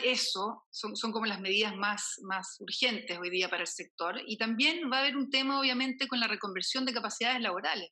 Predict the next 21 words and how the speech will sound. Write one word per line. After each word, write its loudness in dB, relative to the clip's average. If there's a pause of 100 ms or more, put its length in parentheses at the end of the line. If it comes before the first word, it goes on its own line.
(100)
porque, -6 (400)
eh, 0
los -6
trabajadores 2
hoy -6
día 2
que, -6 (120)
que -12
están 2
atendiendo 0
el -4
retail, 0
eh, -2 (160)
en -8
algún -2
momento 0
eso -2
pueden 2 (360)
no 0
ser 0
necesarias 0